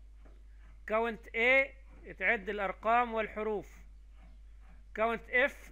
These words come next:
بتعد لي العدد حسب شرط معين. مفهومة كاونت اف؟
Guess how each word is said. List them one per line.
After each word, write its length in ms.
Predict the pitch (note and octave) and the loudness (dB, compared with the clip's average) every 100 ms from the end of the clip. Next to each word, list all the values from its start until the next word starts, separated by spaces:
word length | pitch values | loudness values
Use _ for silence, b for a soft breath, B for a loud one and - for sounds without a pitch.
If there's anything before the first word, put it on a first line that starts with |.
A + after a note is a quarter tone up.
| - | -14
بتعد 480 | E3 F3+ F3+ F#3+ F3+ | -10 -6 -4 -2 0
لي 400 | B3 B3 C4 B3+ | 0 0 0 2
العدد 420 | G#3+ G#3+ B3 A#3+ | 6 6 6 -2
حسب 360 | - A#3 A#3 G#3 | -2 -2 -2 -4
شرط 300 | A#3+ A3+ G#3 | -4 -4 0
معين. 360 | F#3+ E3+ C#3+ - - - - - - - - - - | 2 2 0 -10 -20 -20 -20 -20 -20 -20 -20 -20 -14
مفهومة 360 | E3+ A#3 A#3+ | -8 -2 0
كاونت 320 | A3+ A#3+ A#3 | 2 0 2
اف؟ 280 | C#4+ C#4+ - | 2 2 0